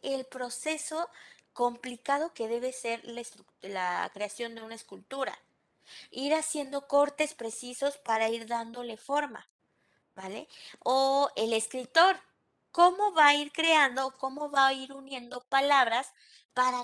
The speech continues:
que suene bien? ¿Va? Toda arte, yo no, yo no creo que haya un arte mejor que todas. Toda expresión tiene algo de complejidad, ¿va? Eh, esto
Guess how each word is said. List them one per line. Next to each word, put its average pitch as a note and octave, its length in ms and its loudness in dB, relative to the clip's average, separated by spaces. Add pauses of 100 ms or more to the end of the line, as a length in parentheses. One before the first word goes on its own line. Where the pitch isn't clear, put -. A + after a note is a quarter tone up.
que B3 140 -6
suene C#4 520 -10
bien? D4+ 380 -8 (800)
¿Va? - 140 -12 (220)
Toda F#4+ 500 2 (140)
arte, C4 500 -2
yo D4 180 -4
no, E4 220 -6 (400)
yo F#4 140 2
no G#4+ 140 -2
creo E4+ 260 0
que D#4 100 0
haya C#4 300 0
un C4+ 160 -10
arte C4 320 -2
mejor A#3+ 460 -8
que B3+ 120 -4
todas. - 460 -10 (640)
Toda E4 280 6
expresión C4 760 -6 (320)
tiene C4 400 -2
algo A3+ 240 -6
de A#3 140 -6
complejidad, - 800 -14 (920)
¿va? A#3+ 160 2 (600)
Eh, D4+ 520 2
esto G4 260 0